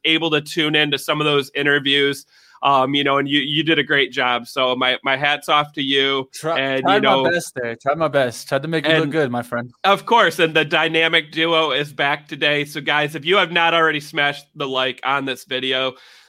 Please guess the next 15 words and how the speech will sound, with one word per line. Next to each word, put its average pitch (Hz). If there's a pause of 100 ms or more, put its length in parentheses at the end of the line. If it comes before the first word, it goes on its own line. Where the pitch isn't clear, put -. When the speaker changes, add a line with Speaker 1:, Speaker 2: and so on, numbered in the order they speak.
(120)
Speaker 1:
please 240
smash 160
the 156
like. 135
Chris 175
is 156
back. 139
Mitch 151
and 147
Chris 135
in 147
the 147
house. 131
Spacs 131
attack, 127